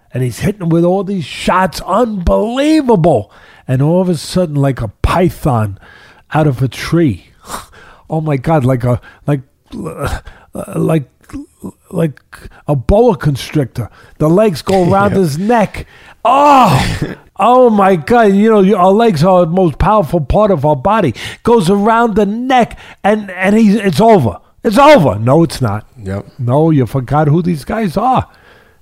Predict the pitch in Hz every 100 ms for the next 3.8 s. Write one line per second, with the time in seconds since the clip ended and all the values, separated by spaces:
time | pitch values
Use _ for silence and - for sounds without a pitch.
0 | 156 131 - 254 170 220 262 208 - 202
1 | 262 214 117 90 - _ _ _ _ _
2 | _ _ 208 180 214 208 135 147 127 98
3 | 95 - 165 123 117 95 92